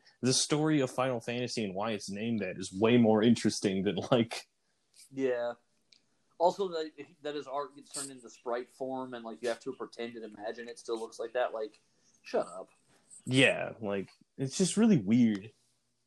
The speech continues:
Speaker 2: No, it wasn't. It wasn't the most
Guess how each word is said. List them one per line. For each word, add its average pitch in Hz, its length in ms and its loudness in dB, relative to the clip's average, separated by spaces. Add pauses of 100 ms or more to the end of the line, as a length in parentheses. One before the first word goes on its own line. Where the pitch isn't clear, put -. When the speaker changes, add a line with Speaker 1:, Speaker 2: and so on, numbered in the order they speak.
(880)
Speaker 2:
No, 214 140 8
it 240 120 6
wasn't. 277 500 2
It 240 140 0
wasn't 269 320 4
the 226 100 4
most 151 360 0